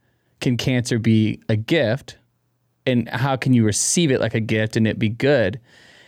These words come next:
And I would say, from an earthly standpoint and on our own fl-, in our own flesh,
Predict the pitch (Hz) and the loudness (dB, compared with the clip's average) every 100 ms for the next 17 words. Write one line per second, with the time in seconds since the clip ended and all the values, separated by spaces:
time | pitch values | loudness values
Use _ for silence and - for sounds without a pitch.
0 | - - 131 135 123 - 127 117 107 - | -12 -4 -2 -2 -2 0 0 0 -2 -10
1 | _ _ _ - 127 117 127 139 143 117 | _ _ _ -2 -2 2 0 2 0 -2
2 | - 131 123 143 113 120 117 123 117 117 | -2 -2 0 0 2 0 0 0 0 0
3 | 120 123 127 - - 135 - 127 110 127 | 2 0 -2 -8 -4 -2 0 0 0 -2
4 | - 127 120 175 - - | -2 0 0 -2 -6 -10